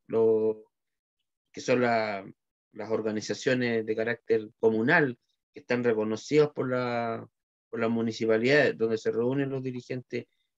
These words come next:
sociales, eh, económicos y, y de trabajadores en torno a las municipalidades, tampoco tienen una mirada crítica, tampoco dicen, "Oye, ¿sabes qué?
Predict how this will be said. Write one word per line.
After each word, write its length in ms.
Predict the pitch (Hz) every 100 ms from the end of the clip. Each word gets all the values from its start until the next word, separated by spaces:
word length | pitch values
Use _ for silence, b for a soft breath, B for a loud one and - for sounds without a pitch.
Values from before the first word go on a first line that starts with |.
| _
sociales, 760 | - 113 - 156 151 139 120 - -
eh, 280 | 110 110 - 95
económicos 800 | 113 120 147 147 123 120 117 - _ _ _ _ -
y, 240 | - -
y 40 | 107
de 120 | 113
trabajadores 760 | 117 113 110 113 135 147 127 - _ _
en 240 | - 110 -
torno 300 | 151 175 175
a 20 |
las 140 | 160 151
municipalidades, 840 | 143 135 143 127 127 135 131 147 _ _ _ _ _ _ _ -
tampoco 560 | 113 - 135 143 143 143
tienen 280 | 147 143 143
una 200 | 143 139
mirada 400 | 135 139 139 135
crítica, 400 | 143 143 139 127
tampoco 440 | 120 - 139 139
dicen, 300 | 143 139 131
"Oye, 120 | 127
¿sabes 240 | 120 120 -
qué? 320 | 120 113